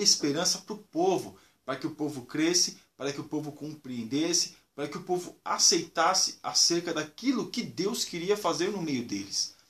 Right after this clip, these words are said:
né? Então Deus, então o profeta, Deus usando o profeta Isaías para dizer boas novas, para poder falar, olha, existe ainda uma esperança, né? E quando fala evangé-, evangelizo aqui,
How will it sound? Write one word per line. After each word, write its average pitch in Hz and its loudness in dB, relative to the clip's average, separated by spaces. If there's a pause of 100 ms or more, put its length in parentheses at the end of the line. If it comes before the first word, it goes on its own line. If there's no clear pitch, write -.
(220)
né? 117 -6 (220)
Então 196 2
Deus, 214 4 (340)
então 185 -4
o 185 -8
profeta, 175 2
Deus 175 4
usando 165 0
o 156 -4
profeta 143 -4
Isaías 156 2 (760)
para 143 -6
dizer 151 0
boas 165 2
novas, 170 4 (320)
para 123 -8
poder 147 -2
falar, 156 8
olha, 147 6
existe 165 2
ainda 160 -2
uma 151 -4
esperança, 147 0 (300)
né? 143 -4 (160)
E 131 -10
quando 208 0
fala 180 6
evangé-, 147 4
evangelizo 127 -2
aqui, 175 -6